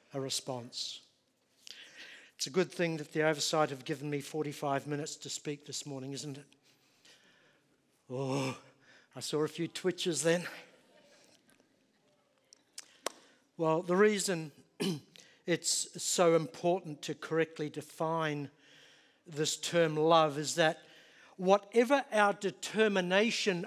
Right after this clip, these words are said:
of that question, it will ultimately shape our theology, our understanding of God. And it's our theology of who God is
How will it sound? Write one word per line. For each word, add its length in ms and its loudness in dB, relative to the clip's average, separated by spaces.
of 440 4
that 480 0
question, 720 0
it 160 2
will 300 4
ultimately 600 2
shape 500 0
our 160 2
theology, 800 -4
our 160 -8
understanding 840 -8
of 240 -4
God. 260 8
And 80 -6
it's 220 -2
our 180 10
theology 880 2
of 300 4
who 280 4
God 420 4
is 420 2